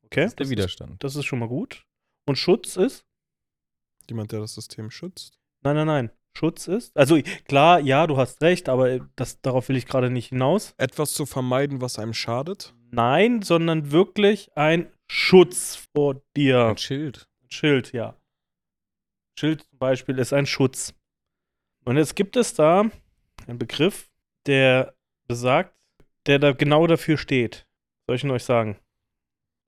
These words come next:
Speaker 3: Ja.
Speaker 1: Die Redewendung heißt, auf die Barrikaden gehen.
Speaker 2: Was hat das mit Schutz zu tun?
Speaker 1: Genau.
Speaker 2: Hä?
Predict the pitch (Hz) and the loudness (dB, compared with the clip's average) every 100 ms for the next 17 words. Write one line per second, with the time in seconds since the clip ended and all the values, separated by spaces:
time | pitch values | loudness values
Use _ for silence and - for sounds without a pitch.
0 | - 104 101 - _ _ _ _ _ 123 | -10 -8 -8 -12 _ _ _ _ _ 0
1 | 147 165 156 156 151 127 117 120 185 - | 0 0 -2 -2 -4 -4 -2 -2 -2 -10
2 | - _ _ _ _ _ _ _ _ _ | -20 _ _ _ _ _ _ _ _ _
3 | - 123 - 135 - 120 123 - - 143 | -10 -10 -8 -8 -6 -6 -6 -10 -8 -8
4 | 156 - 107 101 98 95 92 _ _ _ | -8 -10 -14 -10 -10 -10 -16 _ _ _
5 | _ _ _ _ _ - 101 101 - 160 | _ _ _ _ _ -20 -18 -16 -10 -10
6 | - - - - 117 104 _ _ _ _ | -10 -16 -16 -18 -20 -20 _ _ _ _
7 | _ _ 127 170 101 - _ _ _ _ | _ _ -6 -6 -10 -16 _ _ _ _
8 | _ _ _ _ _ _ - 98 110 | _ _ _ _ _ _ -16 -8 -6